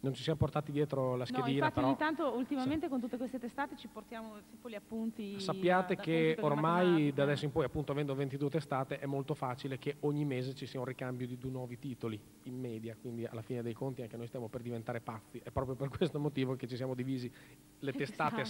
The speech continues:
Speaker 1: settori, se no non ci capiamo assolutamente più niente.
Speaker 2: E niente, diciamo che finalmente, eh, e la prima ad essere contentissima di questa cosa sono io perché è bellissimo,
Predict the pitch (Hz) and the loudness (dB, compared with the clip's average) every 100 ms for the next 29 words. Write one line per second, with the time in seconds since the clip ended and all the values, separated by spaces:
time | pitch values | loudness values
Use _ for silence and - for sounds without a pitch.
0 | 160 - 131 123 - 135 127 - 123 131 | -2 0 0 0 -2 -4 -4 -6 -4 -4
1 | 120 - 143 143 123 127 117 120 127 107 | -6 -8 -8 -6 -6 -6 -4 -6 -6 -8
2 | 104 - 127 - - - - - - - | -10 -12 -14 -14 -18 -18 -20 -20 -20 -18
3 | - 220 220 226 202 175 196 226 302 254 | -4 -2 0 0 -2 -4 -6 -4 0 0
4 | 202 202 - 254 208 - 233 226 240 226 | 0 -6 -2 0 0 -2 0 0 0 -2
5 | 196 196 226 233 240 - 190 175 180 175 | -4 -6 -6 -4 -6 -4 -4 -4 -6 -8
6 | - 190 190 220 196 208 190 196 190 180 | -6 -6 -6 -6 -6 -10 -12 -12 -10 -10
7 | 190 202 - 185 175 190 180 196 214 180 | -10 -12 -12 -12 -10 -12 -12 -10 -10 -8
8 | 190 196 185 180 180 180 226 202 - 269 | -8 -8 -8 -10 -12 -8 -8 -8 -10 -12